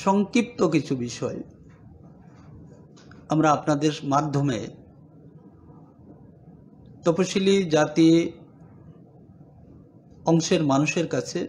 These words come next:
আমাদের সিদ্ধান্তগুলা পৌঁছে দেওয়ার চেষ্টা আমরা করছি। অনেক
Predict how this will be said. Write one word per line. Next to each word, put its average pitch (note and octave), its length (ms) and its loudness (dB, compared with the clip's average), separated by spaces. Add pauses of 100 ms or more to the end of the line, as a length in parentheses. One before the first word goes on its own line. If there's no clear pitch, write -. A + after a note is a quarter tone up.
(120)
আমাদের C#3+ 360 -2
সিদ্ধান্তগুলা C#3 760 -2 (2500)
পৌঁছে D3+ 360 0
দেওয়ার C#3+ 360 0
চেষ্টা C3 280 -4
আমরা A2+ 220 -4 (100)
করছি। - 320 -16 (3250)
অনেক G#3 300 2